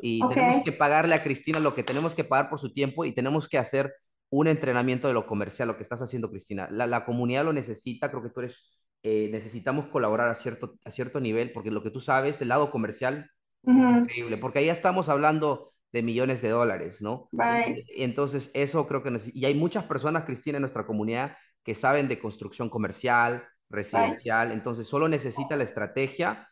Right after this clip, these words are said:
Speaker 1: los
Speaker 2: Right.
Speaker 1: documentos, los contactos, y eso es lo que queremos
Speaker 2: Ujú.
Speaker 1: hacer. Pero no
Speaker 2: Right.
Speaker 1: sé tú, pero a mí me da felicidad total, energía, la pasión, o sea, me das como una vitalidad solo escucharte.
Speaker 2: Thank you.
Speaker 1: Es increíble. Yo sé que todas las personas que nos están echu-,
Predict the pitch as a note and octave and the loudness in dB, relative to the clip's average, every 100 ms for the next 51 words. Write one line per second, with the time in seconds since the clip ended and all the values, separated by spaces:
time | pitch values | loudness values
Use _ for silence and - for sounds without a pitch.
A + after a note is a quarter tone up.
0 | _ _ A2 G#2 G#2 A#2 A2+ C3 C3+ B2+ | _ _ -6 -6 -6 -2 -2 -2 -6 -8
1 | A2 - G2+ B2 A#2+ - C3+ C#3 D#3 C3 | -8 -6 -4 -2 -2 -4 -6 -6 -4 -6
2 | A#2 B3 B3 B3+ C#4 - - - - - | 4 10 10 10 4 -2 -10 -16 -20 -20
3 | - - D#3+ E3 F3+ B3 C4+ - A#3+ G#3+ | -20 2 6 8 8 8 6 4 4 6
4 | E3 E3+ A3 A3+ F#3+ F#3+ G3+ - E3+ C#3+ | 4 6 4 4 6 4 2 0 0 0
5 | C#3 A#2+ D3 E3 F3 D3+ D3+ C#3+ B2 A2+ | -4 -2 0 2 0 0 0 0 -2 -4
6 | - D3 D#3+ F#3+ A2+ - A2 D3+ C3+ C#3 | -6 0 2 2 0 -2 -4 -2 -2 0
7 | B2 A#2 C3 C#3 - D#3 D3 D3 C#3+ A#2 | 0 2 0 -2 -4 -2 0 2 0 -2
8 | - G#2 G#2 G#2+ A#2 - C3+ C3+ - - | -2 -2 0 0 0 -2 -4 -4 -10 -6
9 | A#2+ A2 - B3+ - A#3+ A3+ G#3 G3+ - | -2 2 6 6 4 2 4 4 2 0
10 | B2 B2+ - C3 A2 - A2 A2+ B2+ A#2 | -4 -4 -6 -6 -6 -2 -2 0 -2 -4
11 | C#3 C#3+ D3 C3 - C#3 C3+ A#2 C3 B2+ | -2 -2 -2 -4 0 -2 -2 -6 -8 -8
12 | A2+ G#2 A#2+ A#2 | -8 -6 -6 -6